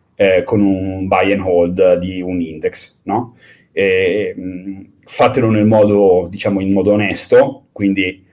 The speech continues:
se vendete non considerate tutto guadagno ma togliete le tasse,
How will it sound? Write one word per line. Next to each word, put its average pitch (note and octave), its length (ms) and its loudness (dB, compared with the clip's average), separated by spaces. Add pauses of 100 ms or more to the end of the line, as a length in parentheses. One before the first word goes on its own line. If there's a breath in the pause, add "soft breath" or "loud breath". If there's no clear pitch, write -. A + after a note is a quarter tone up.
(300 soft breath)
se - 200 -2
vendete G#2+ 840 0
non G#2 180 -4
considerate G#2+ 580 0
tutto G#2 260 -6
guadagno G2+ 420 2
ma F2+ 100 -6
togliete F#2+ 380 -6
le C3 100 -2
tasse, A2 640 -4